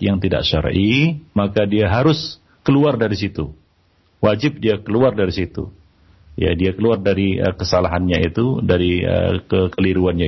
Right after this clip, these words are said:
itu, dan kembali kepada jalur yang benar. Ya, jika jihadnya itu jihad yang tidak syar'i, ya, seperti contoh-contoh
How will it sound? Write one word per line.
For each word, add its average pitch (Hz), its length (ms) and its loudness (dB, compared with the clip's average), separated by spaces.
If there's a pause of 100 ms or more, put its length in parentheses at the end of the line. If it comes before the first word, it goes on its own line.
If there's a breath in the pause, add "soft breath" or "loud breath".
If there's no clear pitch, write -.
(120)
itu, 143 320 -2 (320 loud breath)
dan 92 160 2
kembali 98 460 2
kepada 87 340 0
jalur 85 320 0
yang 78 160 0
benar. 73 520 -2 (520)
Ya, 98 160 2
jika 92 320 0
jihadnya 85 400 0
itu 110 320 0 (480 loud breath)
jihad 98 320 0
yang 85 160 0
tidak 80 320 -2
syar'i, 82 560 -2
ya, 101 240 -2
seperti - 320 -2
contoh-contoh 85 480 -2